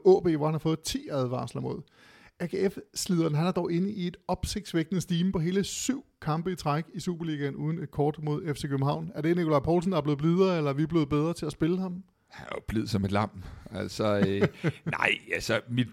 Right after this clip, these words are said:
Speaker 2: mit bud er, at det må være tilfældigt, <laughs> fordi, øh, at, at, det er jo ikke fordi, at manden ikke, øh,
Speaker 1: Laver
Speaker 2: hvad hedder det,
Speaker 1: frispark.
Speaker 2: laver frispark, eller stadig er der. Det, øh, men det, men det er jo meget sjovt, fordi at, at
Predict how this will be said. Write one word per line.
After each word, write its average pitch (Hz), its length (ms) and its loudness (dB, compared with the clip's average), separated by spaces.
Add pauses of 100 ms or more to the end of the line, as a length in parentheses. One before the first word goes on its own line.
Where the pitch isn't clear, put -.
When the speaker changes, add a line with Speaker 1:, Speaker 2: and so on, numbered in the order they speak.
Speaker 2:
mit 127 140 0
bud 135 200 4
er, 117 80 6
at 113 100 2
det 127 80 2
må 127 100 2
være 113 180 4
tilfældigt, 127 760 0
<laughs> 107 140 -6
fordi, 117 520 0
øh, 104 280 2 (360)
at, - 260 -6
at, 101 100 -12
det 92 180 -12
er 95 220 -8
jo 113 60 -2
ikke 135 120 -2
fordi, 139 220 0
at 123 60 4
manden 127 320 0
ikke, 127 240 -2
øh, 127 60 2
Speaker 1:
Laver 113 500 -2
Speaker 2:
hvad - 100 0
hedder 143 140 8
det, 110 100 4
Speaker 1:
frispark. 156 460 6
Speaker 2:
laver 123 220 8
frispark, 127 520 2
eller 117 140 -6
stadig 117 300 2
er 107 80 4
der. 123 140 2
Det, 117 160 -6
øh, 110 460 0 (300)
men 113 120 0
det, 92 200 -12
men 120 160 -6
det - 100 2
er 117 40 6
jo 123 60 10
meget 117 260 4
sjovt, - 420 4
fordi 117 340 -4
at, 107 240 -4
at - 240 -6